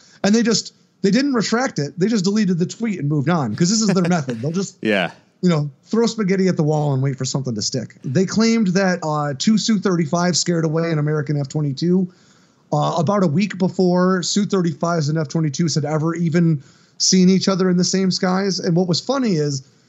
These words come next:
Speaker 1: as the story about their Su thirty-five scaring away American fighters was making its rounds on the internet, an actual interaction occurred,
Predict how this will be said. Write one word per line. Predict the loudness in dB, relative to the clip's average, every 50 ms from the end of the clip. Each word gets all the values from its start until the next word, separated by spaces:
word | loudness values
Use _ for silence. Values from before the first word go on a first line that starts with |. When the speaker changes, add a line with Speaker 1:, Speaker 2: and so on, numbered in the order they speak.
| _ _ _ -4
Speaker 1:
as | -2 -2 -2 -2 -2
the | -2 -2
story | -4 -2 -4 -4 -2 0 0 0 0
about | 0 0 0 0 0 -2 -2 -2 -2
their | 0 0 0 0
Su | 0 0 0 0
thirty-five | 2 0 0 0 -2 0 0 0 0 0 0 -2 -2 -2
scaring | -2 -4 -2 -2 -2 0 0 0 0 0
away | 0 0 0 0 0 0
American | 0 0 0 0 0 -2 -2 -2 -4 -2
fighters | 0 0 0 0 -2 -2 -4 -6 -8 -10 -12 -20 _ _ _ _ _ -2
was | 0 0 0 2
making | 0 0 0 2 0 0
its | 0 0
rounds | 0 0 2 2 2 2 0
on | 0 0
the | 0 0 0
internet, | 0 0 2 0 0 -2 -4 -4
an | -2 -2 0
actual | 0 0 0 0 0 0 0 0 0
interaction | 0 0 0 0 0 -2 -2 -2 -2 -2
occurred, | -2 -2 0 0 0 2 0 0 -4